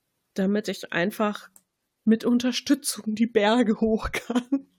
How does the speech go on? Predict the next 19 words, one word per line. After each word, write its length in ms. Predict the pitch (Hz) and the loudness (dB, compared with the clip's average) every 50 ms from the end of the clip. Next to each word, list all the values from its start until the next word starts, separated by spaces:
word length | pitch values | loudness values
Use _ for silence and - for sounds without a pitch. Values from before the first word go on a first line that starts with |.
| _ _ _ _ _ - - - - - - - - _ _ _ _ | _ _ _ _ _ -12 -10 -10 -10 -10 -14 -16 -20 _ _ _ _
Und 720 | - 196 196 202 202 202 202 202 196 196 196 - - - _ _ _ _ _ _ _ _ _ _ | 0 2 4 4 4 2 2 2 2 0 -2 -4 -8 -14 _ _ _ _ _ _ _ _ _ _
es 140 | - 190 185 | -6 -4 -4
ist 120 | 214 220 | -4 -4
ja 140 | - 220 180 | -4 -4 -4
von 400 | 175 - 180 175 170 - - - - | -4 -4 -4 -4 -4 -6 -8 -8 -8
meinem 340 | - 180 160 156 160 156 | -6 -6 -4 -4 -6 -6
Ex-Freund 800 | - - - - - - - - 214 208 208 208 214 - - - _ _ | -6 -6 -8 -8 -10 -12 -8 -6 -4 -2 -2 -4 -6 -8 -14 -20 _ _
vor 360 | - - 185 180 175 175 175 | -12 -10 -8 -6 -6 -6 -8
ein 340 | 180 - - - - - - | -8 -10 -12 -16 -18 -18 -16
paar 160 | - - 180 | -12 -10 -8
Monaten 720 | 180 180 185 185 185 180 180 175 - 175 175 170 175 170 175 | -6 -6 -4 -4 -6 -6 -8 -8 -8 -6 -6 -4 -4 -6 -8
die 260 | 175 - 170 165 165 | -10 -10 -10 -8 -8
Oma 360 | - - 226 226 240 240 240 | -6 -4 -4 -4 -4 -4 -6
gestorben 520 | 226 226 226 - - 214 208 202 202 196 | -6 -8 -10 -10 -8 -6 -6 -6 -6 -6
und 180 | 160 170 170 175 | -6 -8 -8 -8
die 120 | 185 202 | -8 -10
hatte 240 | 202 202 214 - 208 | -10 -12 -14 -14 -12
ein 180 | 208 202 196 185 | -10 -10 -10 -10
E-Bike. 540 | - - 196 190 - 185 190 185 190 - | -10 -10 -10 -10 -8 -8 -8 -8 -10 -12